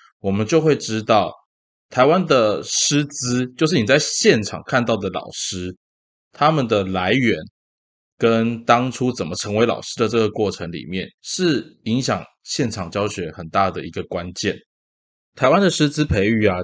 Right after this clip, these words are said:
其实最重要的发展年代，或者说奠基的阶段，其实来自于日治时期。日治时期的台湾人，要么你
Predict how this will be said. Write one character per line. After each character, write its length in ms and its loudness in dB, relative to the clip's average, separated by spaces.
其 100 -2
实 360 0
最 220 2
重 280 0
要 220 4
的 280 -2
发 160 0
展 180 -4
年 220 -10
代， 180 2
或 140 2
者 80 4
说 180 0
奠 220 4
基 160 -8
的 100 -2
阶 220 -4
段， 160 -2
其 180 -8
实 100 -10
来 160 -4
自 140 -4
于 160 -2
日 200 -6
治 200 -8
时 180 -12
期。 320 -12
日 160 4
治 100 2
时 160 0
期 100 -2
的 80 4
台 200 2
湾 180 2
人， 220 -2
要 180 6
么 140 -2
你 100 -12